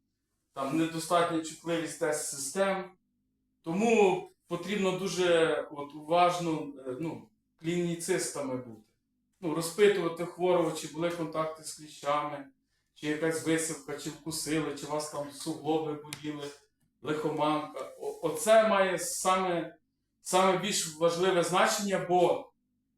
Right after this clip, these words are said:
е, оці першій фазі і в другій антитіл ще не буде наростаючого. А в третій фазі антитіла вже будуть, але проблема в тому, що в третій фазі оці борелії, жгутики,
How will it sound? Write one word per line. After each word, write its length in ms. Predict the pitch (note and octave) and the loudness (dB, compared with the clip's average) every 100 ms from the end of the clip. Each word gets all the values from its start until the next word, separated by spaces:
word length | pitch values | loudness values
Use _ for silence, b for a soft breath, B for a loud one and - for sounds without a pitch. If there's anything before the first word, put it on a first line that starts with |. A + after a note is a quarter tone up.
| _ - | _ -2
е, 240 | B2+ B2+ | 2 2
оці 380 | B2+ D3+ D#3 F#3 | 2 -4 -4 -2
першій 520 | F#3+ G3 G3 F#3+ F3 | 2 2 2 0 -2
фазі 540 | - F3+ F3 F3 D#3+ | 0 4 6 6 2
і 320 | D3+ C#3+ - - | 0 -2 -10 -14
в 100 | - | -6
другій 440 | G#3+ C#4 A3 E3 | -2 0 2 2
антитіл 580 | D#3+ D#3+ F3+ - A3 G#3+ | 2 0 -4 -6 -4 -2
ще 200 | - F#3+ | 0 0
не 100 | F#3 | 0
буде 460 | F#3 G#3 D#3 - D3+ | -2 0 0 0 0
наростаючого. 920 | D3 C#3+ - D3+ - - - - - _ _ _ _ _ _ _ _ - | 0 0 -2 -2 -2 -6 -14 -20 -20 _ _ _ _ _ _ _ _ -4
А 100 | - | -2
в 140 | C#3 | 0
третій 340 | G3 A3+ A3 - | 4 4 4 2
фазі 460 | G#3 G3 F3 E3+ | 4 6 6 4
антитіла 720 | E3 E3 D#3+ F3+ G3 F#3+ F3+ | 4 2 2 -2 4 6 8
вже 300 | - D#3 D#3+ | 6 2 0
будуть, 500 | F#3 C#4 F#3+ D#3 - _ _ _ _ _ _ _ _ | 0 -4 -4 -6 -8 _ _ _ _ _ _ _ _
але 280 | - E3+ F3 | 2 6 6
проблема 580 | F3 F3+ F#3+ G3+ F#3+ F3 | 4 2 6 6 6 4
в 140 | E3+ | 4
тому, 280 | A3+ A#3 G#3 | 4 4 2
що 140 | G3 | -4
в 60 | F3 | 0
третій 300 | F#3+ F#3+ F3 | 2 2 0
фазі 460 | - F#3 F3+ E3+ | 4 4 4 2
оці 560 | D#3+ D#3 - - F#3 E3 | -2 -4 -6 -6 -2 0
борелії, 680 | - E3 F#3 G#3 G3 F3+ D#3 | 4 6 6 6 4 2 0
жгутики, 760 | C3+ E3 F3 D#3 - B2 A2 | -2 0 0 -2 -10 -16 -20